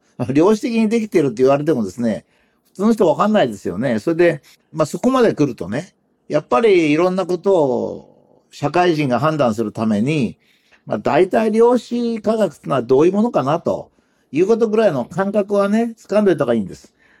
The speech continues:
ところが、まあ、もちろん、あの、ブログにはですね、かなり丁寧な、しかもしっかりした、た-、正し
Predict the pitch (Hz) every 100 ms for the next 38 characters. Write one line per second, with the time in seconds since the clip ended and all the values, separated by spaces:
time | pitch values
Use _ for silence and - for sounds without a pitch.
0 | _ 190 226 226 185 165 160 156 226 240
1 | 202 165 160 156 147 135 165 202 220 226
2 | 170 120 120 131 120 190 208 160 - 214
3 | 220 165 123 117 135 110 92 - 165 143
4 | - _ 226 214 139 - 113 87 _ -
5 | - - 143 196 196